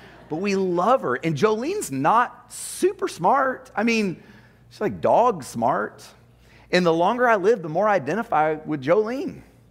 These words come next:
She doesn't understand most of what's happening around her, but she knows who her people are.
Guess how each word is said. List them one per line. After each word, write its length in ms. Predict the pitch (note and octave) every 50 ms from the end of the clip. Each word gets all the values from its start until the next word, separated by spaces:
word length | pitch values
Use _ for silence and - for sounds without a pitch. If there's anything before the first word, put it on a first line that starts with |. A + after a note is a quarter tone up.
| _ _ _ _ _ _ _ _ _ _ _ _ _ _ _ -
She 140 | - G3 G#3+
doesn't 260 | B3+ C4 A3+ B3+ A#3+
understand 500 | A#3 A#3 A3+ G#3+ - - A3+ G#3+ F3+ C#3
most 520 | C3 C3+ D3 D#3+ F3 F#3+ A3 G#3+ - - A3
of 80 | G#3
what's 180 | F#3+ G3+ - -
happening 420 | F3+ F3 F3+ - - F3+ F3 E3
around 340 | D#3 D3 D3 D3 D#3 D#3+ C#3
her, 80 | A2 F2+
but 120 | - -
she 160 | - - D3
knows 320 | C#3+ C#3+ D3 D#3 D#3 C#3+ -
who 120 | D#3 D#3+
her 120 | D#3 D3
people 380 | C#3+ - D3 - - G#2+ F#2 E2+
are. 280 | D2+ C2 C#2+ E2 -